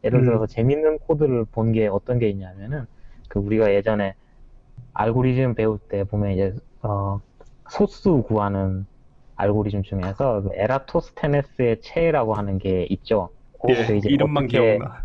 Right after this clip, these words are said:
Speaker 2: <laughs>
Speaker 1: 네. 그 설명을 드리자면
Speaker 2: 예.
Speaker 1: 그 일단 이제 앞에 이제 이부터 시작하는 거죠. 소수는 이부터 시작하는데
Speaker 2: 음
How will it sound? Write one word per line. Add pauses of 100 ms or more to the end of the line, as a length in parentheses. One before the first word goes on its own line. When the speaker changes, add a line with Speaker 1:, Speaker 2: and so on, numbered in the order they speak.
Speaker 2:
<laughs>
Speaker 1:
네. (560)
그
설명을
드리자면 (380)
Speaker 2:
예.
Speaker 1:
그
일단 (240)
이제
앞에
이제 (120)
이부터
시작하는
거죠.
소수는
이부터
시작하는데
Speaker 2:
음